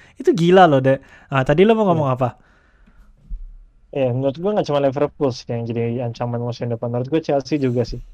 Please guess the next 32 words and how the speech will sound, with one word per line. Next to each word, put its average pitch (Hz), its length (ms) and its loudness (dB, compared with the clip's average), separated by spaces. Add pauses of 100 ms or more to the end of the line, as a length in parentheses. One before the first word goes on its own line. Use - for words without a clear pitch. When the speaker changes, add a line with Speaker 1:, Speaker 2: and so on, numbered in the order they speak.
(160)
Speaker 1:
Hmm, 127 400 -8
ya. 123 240 -6 (720)
Speaker 2:
Jadi, 127 320 -2 (560)
Speaker 1:
Ya. 117 240 -12 (160)
Speaker 2:
jadi 135 320 0
tiga 135 400 0
itu 135 160 2
menurut 147 240 0
gue 135 240 0
bakal 123 720 0
bersaing 123 400 -2
untuk 123 240 -8
Premier 120 320 -4
League. 139 220 -2 (1000)
Tapi 143 80 0
gue 143 160 0
nggak 139 160 0
tahu 127 120 0 (120)
ntar 113 160 -8
siapa 117 240 -8
yang 117 80 -8
bakal 120 240 -6
menang. 117 320 -10 (480)
Speaker 1:
Hmm, 123 480 -6
Speaker 2:
Kita - 80 -10
Speaker 1:
ya. 123 200 -4
Speaker 2:
lihat - 120 -16
aja 117 160 -8
deh 117 120 -8 (120)
ntar. 117 160 -14 (320)
Speaker 1:
Tapi 123 240 -12
Chelsea 143 640 -4